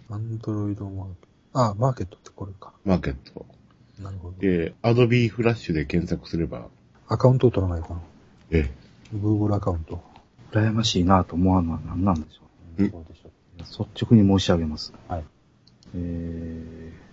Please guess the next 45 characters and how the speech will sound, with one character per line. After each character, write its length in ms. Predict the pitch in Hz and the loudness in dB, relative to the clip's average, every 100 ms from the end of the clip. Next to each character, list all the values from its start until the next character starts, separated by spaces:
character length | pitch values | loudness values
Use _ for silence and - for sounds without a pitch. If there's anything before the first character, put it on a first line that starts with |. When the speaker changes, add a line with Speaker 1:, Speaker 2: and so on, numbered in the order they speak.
| - | -6
Speaker 3:
ー、 0 | |
ご 100 | 92 | -2
愁 160 | 92 | -2
傷 160 | - 85 | 0 -4
様 240 | 87 85 | -2 -2
で 60 | 80 | -2
ご 80 | - | -4
ざ 120 | 82 | -6
い 40 | |
ま 80 | 78 | -6
し 180 | - - | -6 -8
た。 60 | - - - | -8 -4 4
Speaker 2:
う 40 | |
ん。 800 | 76 69 65 62 57 57 55 - - _ _ _ _ _ - | 6 8 6 4 0 -4 -6 -12 -16 _ _ _ _ _ -2
い 40 | |
や、 80 | 98 | 2
ま 140 | 135 | 4
あ 20 | |
ま 100 | 107 | 4
あ、 60 | 95 | 4
大 160 | 90 143 | 4 4
き 100 | - | 2
さ 140 | 180 | 0
的 160 | 185 185 | 2 6
に 100 | 139 | 6
は 60 | |
手 100 | 90 | 6
頃 240 | 104 110 104 | 4 4 4
で 140 | 110 | 2
ち 100 | 123 | 4
ょ 80 | 123 | 4
う 100 | 139 | 6
ど 120 | 104 | 4
い 60 | - - | 2 0
い 280 | 117 143 90 - _ _ _ - | 2 4 4 -2 _ _ _ 2
と 120 | 127 | 6
は 60 | 87 | 8
思 180 | 87 127 | 8 8
う 40 | |
ん 60 | 87 | 6
で 60 | 69 | 2
す 60 | |
け 80 | - | -6
ど 80 | 69 | -2
ね、 220 | 92 90 | -2 -4